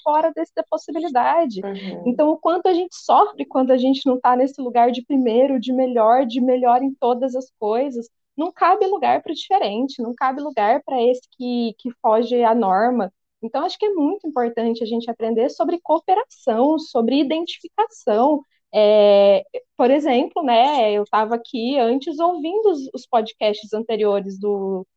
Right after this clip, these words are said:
Speaker 1: Não É Bem Assim, justamente pra eu ter, tomar enquanto referência, mas
Speaker 2: Uhum.
Speaker 1: enquanto referência, não um comparativo do que eu ia trazer.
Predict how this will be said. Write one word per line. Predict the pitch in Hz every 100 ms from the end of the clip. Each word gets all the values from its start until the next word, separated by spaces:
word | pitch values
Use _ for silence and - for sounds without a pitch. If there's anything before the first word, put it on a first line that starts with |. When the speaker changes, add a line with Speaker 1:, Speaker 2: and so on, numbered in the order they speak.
| _
Speaker 1:
Não | 220 214
É | 208
Bem | 202 202
Assim, | 208 - 214 202
justamente | 202 294 - 381 381 427
pra | - 349
eu | 359 -
ter, | 480 640
tomar | - 320 359
enquanto | 605 - 311 285 269
referência, | 247 247 233 202 180 190 185 - _ _ -
mas | -
Speaker 2:
Uhum. | -
Speaker 1:
enquanto | 381 359 370
referência, | 330 349 440 480 403 311 415 - 220
não | 254 381
um | 571 -
comparativo | 339 320 302 277 285 - 311 262 226
do | 247
que | -
eu | 226
ia | 226 214
trazer. | 208 214 196 196 190